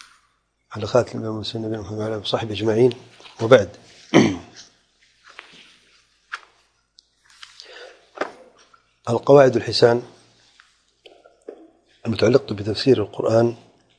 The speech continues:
لفضيلة الشيخ الإمام عبد الرحمن بن ناصر السعدي رحمه الله،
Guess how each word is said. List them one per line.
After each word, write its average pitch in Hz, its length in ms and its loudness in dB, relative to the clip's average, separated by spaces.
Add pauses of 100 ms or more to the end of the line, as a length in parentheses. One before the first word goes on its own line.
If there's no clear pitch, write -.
(880)
لفضيلة 107 680 2 (640)
الشيخ - 460 -4 (240)
الإمام 110 460 -6 (1400)
عبد 104 120 -8
الرحمن 120 200 0
بن 107 120 -2
ناصر 113 220 -2
السعدي 104 440 4 (180)
رحمه 113 300 -6
الله، 104 540 -4